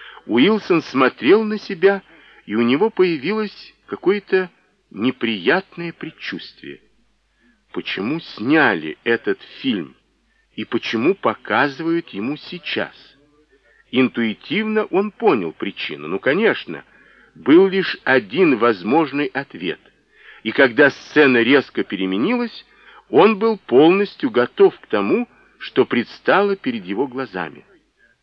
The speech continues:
Эпизод в будуаре, где он зверски напал на беззащитную женщину. Проектор остановился. Включили верхний свет,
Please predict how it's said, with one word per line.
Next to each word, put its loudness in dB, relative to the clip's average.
Эпизод 2
в -16
будуаре, -2
где 0
он 2
зверски -2
напал -2
на -6
беззащитную -10
женщину. -14
Проектор 2
остановился. -10
Включили -2
верхний -2
свет, -2